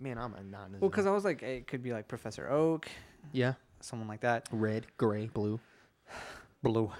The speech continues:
Speaker 1: Blue.
Speaker 2: Um,
Speaker 1: Kitty.
Speaker 2: what else is on the Smash roster? I, it always comes back to what else is on the Smash roster.
Speaker 1: There's a decent
Speaker 2: What
Speaker 1: amount of
Speaker 2: games?
Speaker 1: franchises represented on the Smash roster.
Speaker 2: There
Speaker 1: A
Speaker 2: is.
Speaker 1: decent amount of Nintendo franchises also represented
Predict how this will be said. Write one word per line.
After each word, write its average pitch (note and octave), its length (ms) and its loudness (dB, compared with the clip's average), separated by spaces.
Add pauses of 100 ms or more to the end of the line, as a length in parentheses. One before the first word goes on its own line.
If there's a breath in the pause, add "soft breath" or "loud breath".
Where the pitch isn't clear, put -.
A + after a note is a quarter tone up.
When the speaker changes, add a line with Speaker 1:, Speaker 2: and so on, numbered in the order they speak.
(180 loud breath)
Speaker 1:
Blue. A#2 160 0
Speaker 2:
Um, B2 680 2
Speaker 1:
Kitty. C3+ 320 -4 (1500 soft breath)
Speaker 2:
what D#3+ 240 0
else - 220 -6
is C3+ 100 -8
on C#3+ 140 -6
the B2 80 -8
Smash B2+ 380 -8
roster? A#2 420 -6
I, B2+ 160 -2
it C#3 60 0
always D#3+ 220 4
comes D#3+ 200 0
back A#2+ 260 -2
to A2 260 -4
what A#2 280 -2
else G#2+ 260 -6
is A2 100 -8
on G2+ 160 -6
the G2+ 40 -10
Smash - 360 -10
roster. - 280 -12 (160)
Speaker 1:
There's B2+ 200 -4
a D3+ 40 -2
decent C#3+ 260 0
Speaker 2:
What F#3 40 2
Speaker 1:
amount F3+ 140 6
of - 40 -4
Speaker 2:
games? E3+ 220 2
Speaker 1:
franchises D#3+ 260 2
represented C#3+ 440 -2
on C3+ 80 0
the C3 40 -4
Smash D3 300 0
roster. G#2+ 260 -2
Speaker 2:
There A#2 140 0
Speaker 1:
A A#2 60 2
Speaker 2:
is. A2+ 100 2
Speaker 1:
decent C3 240 2
amount C3 200 2
of B2+ 100 -2
Nintendo E3+ 300 -2
franchises G#2 520 -2
also C3+ 400 2 (220 loud breath)
represented A#2 440 0